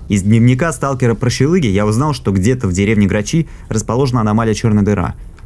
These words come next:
Нужно найти ее и исследовать. А вот, может, сейчас мы пойдем домой? «Черная дыра» — это прям вниз куда-то ведет. Сюда бы пройти, конечно. Да штурмануть вот этих вот полтергейстов, там убежище ученого. Давай попробуем. Но, опять-таки, сначала пойдем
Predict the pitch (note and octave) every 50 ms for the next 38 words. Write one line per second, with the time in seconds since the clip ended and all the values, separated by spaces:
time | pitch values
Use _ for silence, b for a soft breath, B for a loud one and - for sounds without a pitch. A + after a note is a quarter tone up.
0 | - - - G#2 G2+ - G#2+ G#2 G2+ G#2 - - - G2+ G#2 - G#2 G2 G2 -
1 | - F#2+ F2 F2 E2+ - - - - - - - F2 G#2 - A2 A2+ G#2 - -
2 | - A#2 - B2 A2 - - G#2 G2+ - G2 F#2+ F2+ G2 G2 F#2 F#2+ F#2+ G2 A#2
3 | D3+ E3+ - - - - - - A2+ G#2+ G#2 G#2+ G2+ F#2+ G#2 G2 F#2 F2+ F2+ F2
4 | - - A2 A#2+ B2 G#2+ G#2 G#2 - - A2 A2+ G#2+ A#2 A2 G#2 F#2 G2 F#2 -
5 | - - - B2 C3+ D3+ D3 C3+ C#3+ D#3 D3+ D3+ - - F3+ - C3+ A2+ G#2 G2+
6 | G2 - - G2 F#2 F#2 - - - A#2+ - - B2+ B2+ C3 C#3+ D3 A#2+ A#2+ G2+
7 | A#2+ A#2 A2 A2 G2+ - G#2 G2 - - - G#2+ G2+ - G#2+ G2+ F#2 B2 D3 C3+
8 | - - G#2 - - - - A2 G#2+ G#2+ G2+ G#2 G#2+ G2 F#2+ - G#2+ G2+ G2 -
9 | C3+ B2+ A#2 G2+ F#2+ B B B B B A2 C#3+ E3+ - C3+ - - A2 G2+ F2+
10 | E2+ E2 - B B B B B G2+ A2 C3 C#3 - - - - A2+ G2+ - A2+
11 | G#2 - B2 - - - G#2+ G2+ - C#3+ C3+ C3+ B2 B2+ G2 G2+ G2+ A2 A2 G#2